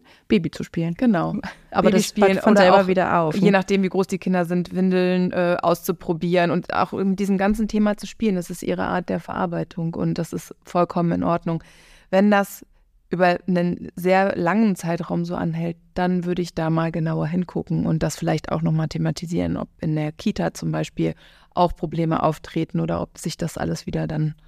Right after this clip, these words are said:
Speaker 2: nach so ein paar Wochen glättet. Aber sonst ist das normal.
Speaker 1: Und so ein letzter Punkt ist ja vermutlich auch, dass man auch, wenn man merkt,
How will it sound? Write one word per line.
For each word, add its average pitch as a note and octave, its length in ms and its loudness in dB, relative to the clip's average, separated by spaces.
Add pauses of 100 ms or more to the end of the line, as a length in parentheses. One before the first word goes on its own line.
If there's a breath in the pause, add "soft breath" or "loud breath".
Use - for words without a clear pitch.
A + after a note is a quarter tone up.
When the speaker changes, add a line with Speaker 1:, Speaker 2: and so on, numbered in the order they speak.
(200)
Speaker 2:
nach F3 120 0
so - 140 -4
ein D#3 80 0
paar D3+ 240 -4
Wochen D3 400 -2
glättet. - 560 -2
Aber D3+ 320 -4 (580)
sonst D#3+ 280 0
ist - 140 -6
das C#3+ 120 -4
normal. C#3+ 400 -2 (400 loud breath)
Speaker 1:
Und F#3 160 4
so F#3 60 4
ein F3+ 80 4
letzter G3 340 0
Punkt G#3+ 300 2
ist - 160 -4
ja F#3+ 220 0 (460)
vermutlich G3 680 0
auch, F#3 200 4
dass F#3 240 0
man F3 200 2
auch, F3 400 -2
wenn F3 140 2
man E3+ 180 2
merkt, E3 580 0